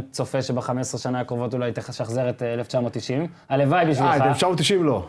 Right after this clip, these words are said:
Speaker 1: אבל אתה לא
Speaker 2: כן.
Speaker 1: רואה את זה קורה, זה לא, זה לא טריוויאלי.
Speaker 2: לא.
Speaker 1: אז גביע זה, זה הכי טוב שיכול להיות.
Speaker 2: נכון.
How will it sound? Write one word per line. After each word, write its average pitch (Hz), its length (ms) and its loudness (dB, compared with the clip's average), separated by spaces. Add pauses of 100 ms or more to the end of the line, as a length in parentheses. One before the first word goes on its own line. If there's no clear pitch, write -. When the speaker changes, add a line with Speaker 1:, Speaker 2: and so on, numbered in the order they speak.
(120)
Speaker 1:
אבל 156 200 4
אתה 156 160 2
לא 185 180 4
Speaker 2:
כן. 156 60 4
Speaker 1:
רואה 151 160 6
את 131 80 2
זה 127 80 0
קורה, 131 420 2
זה 131 160 2
לא, 175 320 4
זה 139 240 4
לא 165 80 4
טריוויאלי. 151 600 4
Speaker 2:
לא. 127 180 2 (100)
Speaker 1:
אז 131 160 2
גביע 190 300 4
זה, 190 340 4
זה 156 180 4
הכי 160 180 2
טוב 143 160 0
שיכול 135 320 0
להיות. 147 320 2
Speaker 2:
נכון. 107 280 -4